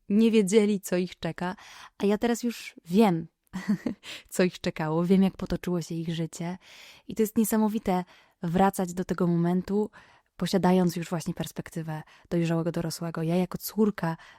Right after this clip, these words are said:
wracam do tych, e, ich wspomnień i mam dostęp do, do tych chwil,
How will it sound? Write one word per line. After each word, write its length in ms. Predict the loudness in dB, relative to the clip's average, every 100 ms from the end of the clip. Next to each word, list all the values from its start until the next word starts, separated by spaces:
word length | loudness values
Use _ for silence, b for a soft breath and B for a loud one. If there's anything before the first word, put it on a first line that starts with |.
| -2
wracam 500 | 4 4 4 2 0
do 100 | -2
tych, 400 | -2 -8 -10 -20 -12
e, 180 | -10 -6 0
ich 220 | 0 -2
wspomnień 680 | -14 -4 0 0 -2 -8 -16 b b b b
i 40 |
mam 260 | 2 2 2
dostęp 440 | -2 -4 -6 -6
do, 220 | -4 -6 -8 B B B
do 100 | -4
tych 160 | -4
chwil, 480 | -6 -8 -2 -2 -2